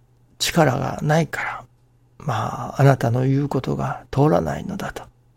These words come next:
まあ、本当、どれほど本当のことを、本当のこととして伝えたとしても、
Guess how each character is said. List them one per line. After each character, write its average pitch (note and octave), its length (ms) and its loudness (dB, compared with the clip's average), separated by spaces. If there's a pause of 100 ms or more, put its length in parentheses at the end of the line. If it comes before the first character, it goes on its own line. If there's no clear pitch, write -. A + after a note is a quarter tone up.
(560)
ま B2 160 0
あ、 - 340 -18
本 D#3+ 260 6
当、 - 200 0
ど D3 160 6
れ D#3+ 80 8
ほ E3 160 4
ど D#3+ 140 6
本 E3 260 4
当 F#3 180 6
の E3+ 160 4
こ E3+ 140 2
と C#3 180 4
を、 - 800 0 (320)
本 C#3+ 240 6
当 C#3+ 260 2
の C#3 140 2
こ C#3+ 140 -2
と C#3 160 2
と C3+ 160 0
し - 100 -8
て - 120 -4
伝 C#3 340 0
え C#3+ 40 -2
た B2+ 140 -4
と C#3 140 0
し - 100 -6
て - 140 -6
も、 - 180 -10